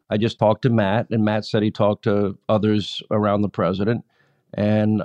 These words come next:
I just, "Would you consider doing this?" And immediately said, "That's a great idea." And there were people around him, I won't mention who, "What do you think of this? Wouldn't that be cool?" That's what he said.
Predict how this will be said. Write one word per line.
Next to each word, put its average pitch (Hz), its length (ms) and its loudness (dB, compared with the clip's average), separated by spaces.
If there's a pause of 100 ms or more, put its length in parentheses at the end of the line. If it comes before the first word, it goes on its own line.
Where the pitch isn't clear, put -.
I 107 140 0
just, 113 460 0
"Would 107 180 0
you 107 80 2
consider 110 480 2
doing 123 320 6
this?" 98 400 2 (760)
And 107 680 2 (100)
immediately 117 560 4
said, 120 300 0 (280)
"That's - 220 0
a 104 60 2
great 143 240 4
idea." 90 400 0 (1080)
And 113 120 0
there 113 80 4
were 110 100 4
people 135 400 2
around 107 380 2
him, 123 100 0
I 110 60 0
won't 101 200 -2
mention 98 360 -2
who, 104 120 0
"What 120 160 -2
do 185 80 2
you 202 120 0
think 143 240 -2
of 113 80 0
this? - 340 -4 (560)
Wouldn't 165 160 2
that 196 140 2
be 151 120 2
cool?" 196 460 2 (140)
That's 127 180 -2
what 123 80 0
he 117 60 0
said. 92 380 -4